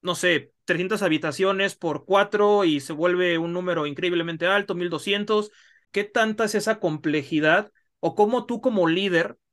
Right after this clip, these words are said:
ya de algún puesto quizá más arriba, ¿cuál es ese mensaje que mandas para decir, "A ver, sí o sí tenemos que dar el mismo servicio a todos"? ¿Cómo los motivas? ¿Cómo es esta parte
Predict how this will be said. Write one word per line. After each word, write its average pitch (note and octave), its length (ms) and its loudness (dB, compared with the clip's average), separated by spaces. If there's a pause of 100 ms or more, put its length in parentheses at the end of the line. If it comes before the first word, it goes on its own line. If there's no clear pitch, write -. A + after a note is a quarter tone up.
(260)
ya E3+ 300 2
de D#3+ 320 0
algún D3+ 300 -4
puesto E3+ 320 -4
quizá D#3+ 500 0 (260)
más D3+ 240 -4
arriba, F#3 500 2 (340)
¿cuál B3 160 0
es A#3 60 -2
ese B3+ 180 2
mensaje G3 440 -2
que E3+ 100 -4
mandas F3 300 0
para D3 160 0
decir, D3 280 0
"A D#3+ 60 4
ver, D#3 280 -2 (200)
sí G#3+ 220 -6
o A3+ 80 -2
sí B3 220 -2
tenemos G3 540 -2
que A3+ 360 2
dar F#3 280 2
el F#3 120 0
mismo F#3+ 320 -6
servicio E3 420 -2
a - 80 -8
todos"? D3 300 -2
¿Cómo G3+ 220 0
los F#3 140 2
motivas? G3 560 0
¿Cómo G#3+ 200 -2
es A3 80 -6
esta G#3+ 320 -2
parte G3+ 560 4